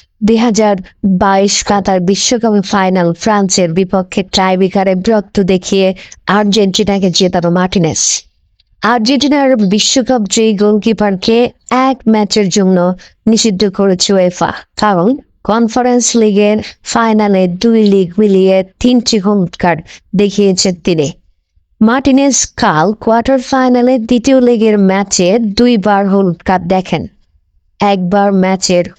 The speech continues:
নিয়মিত সময়ে ঊনচল্লিশ মিনিটে, আরেকবার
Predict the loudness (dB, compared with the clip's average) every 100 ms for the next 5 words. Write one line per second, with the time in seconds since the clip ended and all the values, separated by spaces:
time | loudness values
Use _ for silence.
0 | _ 0 2 4 2 2 0 0 0 0
1 | 0 0 0 0 0 0 2 0 0 0
2 | 0 2 0 -2 -8 -10 -4 0 0 -2
3 | -2 0